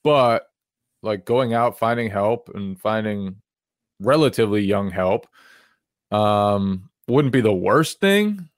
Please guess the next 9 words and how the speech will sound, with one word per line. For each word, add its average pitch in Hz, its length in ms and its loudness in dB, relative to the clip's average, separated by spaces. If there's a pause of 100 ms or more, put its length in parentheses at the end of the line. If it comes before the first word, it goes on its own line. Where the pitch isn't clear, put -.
(920)
I'm, 123 320 0
I'm 127 160 2
not 139 160 2
in 104 100 0
love 120 160 4
with 151 140 0
Harrison 156 380 2
Barnes's 139 440 -2
game, 139 680 -2